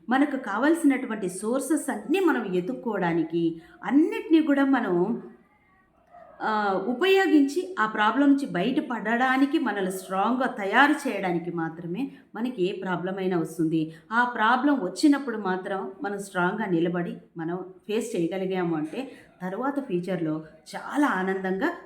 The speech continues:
ఉంటాము. ఏదైనా వచ్చిన వెంటనే హైరాణ పడిపోయి డిప్రెషన్లోకి వెళ్ళిపోయి చేసేటటువంటి పనులన్నీ వదిలేసి, ఉమ్, ఆ, సమాజానికి దూరంగా వెళ్ళేసి మనుషులకు దూరంగా ఉంటూ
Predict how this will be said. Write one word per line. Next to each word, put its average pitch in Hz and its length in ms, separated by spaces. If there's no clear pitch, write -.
ఉంటాము. 156 540
ఏదైనా 208 400
వచ్చిన 175 380
వెంటనే 180 480
హైరాణ 185 400
పడిపోయి 170 440
డిప్రెషన్లోకి 175 640
వెళ్ళిపోయి 165 560
చేసేటటువంటి 180 600
పనులన్నీ 180 480
వదిలేసి, 170 720
ఉమ్, 302 180
ఆ, 190 160
సమాజానికి 220 760
దూరంగా 226 580
వెళ్ళేసి 180 720
మనుషులకు 277 480
దూరంగా 233 640
ఉంటూ 175 320